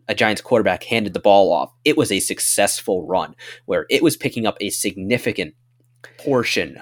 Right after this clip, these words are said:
of the yards to convert. And that is just something we have not been accustomed to seeing from the Giants. And it didn't really matter which running back was carrying it. Well, <laughs> as long as that running back wasn't Dion Lewis.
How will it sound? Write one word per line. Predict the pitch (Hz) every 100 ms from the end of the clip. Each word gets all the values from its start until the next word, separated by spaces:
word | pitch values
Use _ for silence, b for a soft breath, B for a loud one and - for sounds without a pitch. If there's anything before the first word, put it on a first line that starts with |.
| - _
of | - 113 110
the | 110
yards | 104 101 98 -
to | - 110
convert. | 95 85 - 85 - - B B B _
And | - 101 92 87 - _ _ _ _ _ _ -
that | 120 170 - _ _ _ -
is | 131
just | 139 -
something | 139 135 131
we | 120
have | 120 -
not | 92 92 117 -
been | 120 104
accustomed | - 104 - 101 95
to |
seeing | - - 131 82 - _
from | - - 104 101
the | 90
Giants. | 85 101 107 65 - - B B B _
And | 104 101
it | - - _
didn't | 160 247
really | 220 247 190
matter | 170 180 110
which | 117 120
running | 120 120 110
back | 110 -
was | -
carrying | - 143 139 92 78
it. | -
Well, | 104 82
<laughs> | -
as | 147
long | 151 131
as | 117
that | 107
running | 104 95
back | 92 110
wasn't | 104 90
Dion | 92 85 90
Lewis. | 82 - -